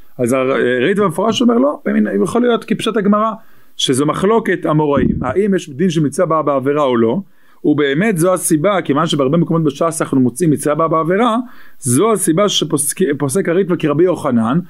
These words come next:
שלולב הגזול פסול כל שבעה, ושמואל חולק על הדין הזה באמת של מצווה הבאה בעבירה. יש פה מחלוקת בשל מאה שמונים מעלות, חזיתית כנראה, הוא לא דרש את הדרשה הזו, או משהו כזה לפי גישה הזאת. כך גם משמע גם בגיליון הש"ס של, אה, ב-, על המקום של רב עקיבא איגר,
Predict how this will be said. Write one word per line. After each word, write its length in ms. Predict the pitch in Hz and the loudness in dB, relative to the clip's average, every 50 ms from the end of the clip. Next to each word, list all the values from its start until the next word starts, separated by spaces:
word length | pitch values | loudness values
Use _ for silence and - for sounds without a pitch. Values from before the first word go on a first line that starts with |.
| - - - - | -14 -20 -18 -8
שלולב 460 | - - 151 147 151 156 185 202 196 | -2 0 0 2 2 2 2 2 2
הגזול 280 | 185 170 160 180 190 - | 2 2 2 2 2 0
פסול 240 | - 151 - 190 175 | 0 -2 0 -2 0
כל 160 | - 175 151 | 0 0 -2
שבעה, 380 | 135 - 151 131 120 113 113 127 - - - - - - - | 0 0 0 0 0 0 -2 -4 -6 -10 -18 -20 -20 -6 -4
ושמואל 320 | 127 113 - 202 247 254 226 | -2 2 4 4 4 2 2
חולק 300 | - 226 226 226 220 226 | 0 0 0 0 0 0
על 120 | 220 208 | 0 0
הדין 260 | 202 170 190 214 208 | 2 2 2 2 2
הזה 200 | 208 196 165 180 | 2 2 2 2
באמת 360 | 160 156 151 165 196 214 202 - | 2 2 2 2 2 0 0 0
של 80 | 170 | -2
מצווה 220 | 151 147 - 175 170 | -2 0 0 0 0
הבאה 180 | 160 160 151 | 0 0 0
בעבירה. 500 | 135 135 127 120 113 120 127 170 226 262 269 247 - - - - - - - | 0 0 0 0 0 0 0 0 0 0 0 -2 -6 -12 -16 -16 -16 -16 -14
יש 60 | - | -4
פה 160 | - 180 175 160 | -2 0 0 0
מחלוקת 360 | 151 160 170 196 185 185 165 | 0 0 0 0 0 0 -2
בשל 240 | 147 151 - 151 135 | -2 -2 0 0 0
מאה 160 | 151 160 160 | 0 0 0
שמונים 300 | - 147 147 147 151 143 | 0 2 2 2 4 2
מעלות, 420 | 131 120 131 170 220 233 220 226 - - - - - - - | 2 2 2 2 2 0 -2 -4 -8 -16 -16 -16 -16 -14 -8
חזיתית 520 | - - 175 143 123 123 117 - 240 233 - | -4 -4 -2 0 0 0 2 2 0 0 0
כנראה, 340 | - 208 202 208 208 208 | 0 0 2 2 2 4
הוא 100 | 196 160 | 4 4
לא 100 | 147 147 | 4 2
דרש 220 | 143 151 147 147 - | 2 2 0 0 0
את 60 | - | -2
הדרשה 400 | 131 120 117 113 - - 196 220 | 0 0 0 0 0 0 0 0
הזו, 220 | 226 196 175 190 | 0 0 0 0
או 120 | 160 143 131 | 0 2 0
משהו 240 | 135 139 135 - - | 0 -2 -2 -2 -2
כזה 160 | 139 131 135 | 0 0 0
לפי 160 | 127 - 135 | 0 -2 0
גישה 200 | 120 117 127 175 | 0 0 0 0
הזאת. 200 | 185 196 202 190 - - - - - - - - - 135 | 0 0 -2 -2 -4 -12 -20 -20 -20 -20 -20 -14 -4 -4
כך 140 | 165 175 170 | -2 -2 0
גם 200 | 165 170 160 165 | 0 0 0 0
משמע 280 | 165 156 - 175 156 | 0 0 0 0 0
גם 240 | 147 147 147 143 135 | 0 0 0 2 2
בגיליון 400 | 131 127 123 127 131 143 147 147 | 2 2 2 2 2 2 2 0
הש"ס 240 | 139 143 - 165 156 | -2 -2 -2 -4 -2
של, 260 | - - 143 131 131 | 0 0 0 2 2
אה, 140 | 127 123 120 117 120 - - - - | 2 2 0 -4 -6 -14 -20 -14 -10
ב-, 320 | - 120 131 131 131 - | -4 -4 -2 -4 -2 -2
על 120 | 143 143 143 | -2 -2 0
המקום 280 | 135 131 - 170 147 | -2 -2 -2 -2 -2
של 120 | 131 147 127 | 0 0 0
רב 120 | 120 131 | 0 0
עקיבא 220 | 110 - 143 117 120 | 0 0 0 2 2
איגר, 340 | 143 202 214 190 190 156 | 2 2 2 2 0 0